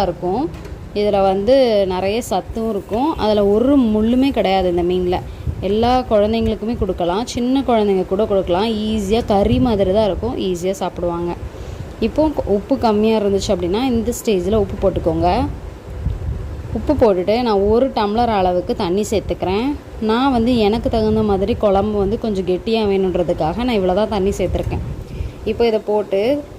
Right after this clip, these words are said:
தட்டு போட்டு மூடிட்டு கரெக்டா அஞ்சு நிமிஷம் வச்சா போதும், அழகா வெந்துரும். பாருங்க, சூப்பரா வெந்துருச்சு. மீன் குழம்பும் ரெடி ஆயிருச்சு. நான் வந்து இந்த குழம்ப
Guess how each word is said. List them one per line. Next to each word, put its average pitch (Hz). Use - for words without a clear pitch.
தட்டு 202
போட்டு 208
மூடிட்டு 196
கரெக்டா 233
அஞ்சு 214
நிமிஷம் 214
வச்சா 220
போதும், 180
அழகா 220
வெந்துரும். 185
பாருங்க, 185
சூப்பரா 233
வெந்துருச்சு. 185
மீன் 262
குழம்பும் 202
ரெடி 180
ஆயிருச்சு. 170
நான் 233
வந்து 226
இந்த 226
குழம்ப 226